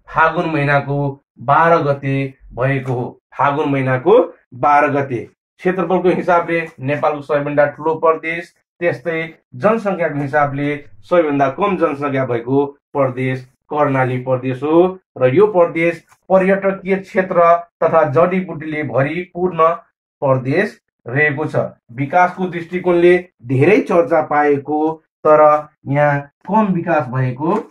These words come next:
देखिन्छ। अब यो प्रदेशमा भएको जिल्लाहरू सम्बन्धी जानकारी म तपाईँहरूलाई गराउँछु। यी सबै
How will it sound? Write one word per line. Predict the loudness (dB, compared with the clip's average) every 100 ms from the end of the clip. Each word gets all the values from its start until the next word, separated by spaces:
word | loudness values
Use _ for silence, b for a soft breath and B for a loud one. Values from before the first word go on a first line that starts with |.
| _
देखिन्छ। | -8 -6 -4 -4 -4 -2
अब | -4 -8 _ -4 -2 -2
यो | -2 -2
प्रदेशमा | -2 -2 -6 -6 -4
भएको | -2 -2 -4 -2 -2 -4 _ _
जिल्लाहरू | -6 -2 2 4 2 0
सम्बन्धी | -2 -2 -2 0 -2 -2 -8 -18
जानकारी | -4 0 0 0 -2
म | -2 -2
तपाईँहरूलाई | -4 -2 -2 0 -2
गराउँछु। | 0 -2 -2 -6 -6 -8 _ _
यी | -10 -6
सबै | -2 0 0 0 0 -4